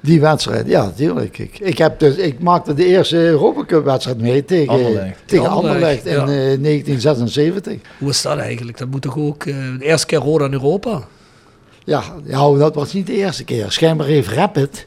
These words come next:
Speaker 2: Rapid heeft tegen Boekarest
Speaker 1: Rapid
Speaker 2: gespeeld.
Speaker 1: ook een keer
Speaker 3: Ah,
Speaker 1: Europa
Speaker 3: ja.
Speaker 1: Cup gespeeld. Dus,
Speaker 3: Ja.
Speaker 1: eh, die werden namelijk,
Speaker 2: Die tegen
Speaker 1: eh, in,
Speaker 2: Boekarest,
Speaker 1: in
Speaker 2: ja.
Speaker 1: zesenvijftig kampioen van
Speaker 2: Ja.
Speaker 1: Nederland.
Speaker 3: Ja, klopt,
Speaker 1: Dat
Speaker 3: ja.
Speaker 1: was de
Speaker 3: Ja.
Speaker 1: eerste, de eerste competitie, eh, dat in Nederland betaald voetbal was.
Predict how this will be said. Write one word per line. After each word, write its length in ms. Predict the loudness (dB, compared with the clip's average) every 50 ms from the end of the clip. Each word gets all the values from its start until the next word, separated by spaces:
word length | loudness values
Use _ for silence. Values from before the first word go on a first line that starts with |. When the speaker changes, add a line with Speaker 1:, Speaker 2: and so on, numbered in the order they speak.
| -10 -4
Speaker 2:
Rapid 280 | -4 -4 -4 -4 -6
heeft 140 | -6 -6 -6
tegen 180 | -6 -8 -8 -6
Boekarest 460 | -8 -10 -10 -10 -12 -12 -12 -10 -6
Speaker 1:
Rapid 260 | -4 -2 -2 0 0
Speaker 2:
gespeeld. 180 | 0 2 2 2
Speaker 1:
ook 80 | 2 0
een 200 | 0 -2 -2 -2
keer 280 | 0 2 2 2 2
Speaker 3:
Ah, 60 | 2
Speaker 1:
Europa 300 | 0 0 2 2 2 2
Speaker 3:
ja. 60 | 0 -2
Speaker 1:
Cup 200 | -2 -2 -2 -2
gespeeld. 460 | -6 -10 -6 -2 -2 -2 -2 -2 -4 -4
Dus, 240 | -6 -6 -4 -4
Speaker 3:
Ja. 60 | -4 -2
Speaker 1:
eh, 160 | -2 -2 -2
die 160 | 0 2 4
werden 260 | 4 4 4 4 2
namelijk, 420 | 0 0 2 2 2 0 0 0 4
Speaker 2:
Die 100 | 4 6
tegen 340 | 6 6 4 2 2 0
Speaker 1:
eh, 60 | 0 -2
in, 80 | -2 -2
Speaker 2:
Boekarest, 240 | -4 -8 -18 -20 -10 -4
Speaker 1:
in 80 | -2 -2
Speaker 2:
ja. 60 | 0
Speaker 1:
zesenvijftig 760 | 2 2 4 4 4 2 4 4 4 4 4 2 0 -4 -4
kampioen 400 | -2 -2 -2 -2 0 0 0 0
van 100 | 0 0
Speaker 2:
Ja. 60 | 0
Speaker 1:
Nederland. 460 | 0 0 0 0 -2 -4 -4 -8 -12 -14 _
Speaker 3:
Ja, 140 | -6 -6 -6
klopt, 200 | -6 -4 -2 -2
Speaker 1:
Dat 80 | 0 2
Speaker 3:
ja. 40 | 2
Speaker 1:
was 160 | 2 2 2
de 100 | 2 0
Speaker 3:
Ja. 60 | 2 2
Speaker 1:
eerste, 760 | 4 4 4 4 2 2 4 6 6 6 6 6 4 2 0 -2 -8 -20 -20 _ -14 _
de 120 | -4 0 4
eerste 380 | 4 4 4 4 2 -2 -2
competitie, 840 | 0 0 0 0 0 -6 -8 -4 -2 -2 -2 -2 -2 -2 -4 -4 -6
eh, 40 | -8 -10 -10 -10 -12 -12 -14 -16 -16 -12 -6
dat 200 | -4 -2 -2 0
in 100 | -2 -2
Nederland 340 | 0 0 0 0 -2 -4 -4
betaald 340 | -4 -6 -6 -6 -6 -8 -8
voetbal 280 | -8 -6 -4 -4 -4
was. 360 | -4 -6 -10 -12 -14 -18 -20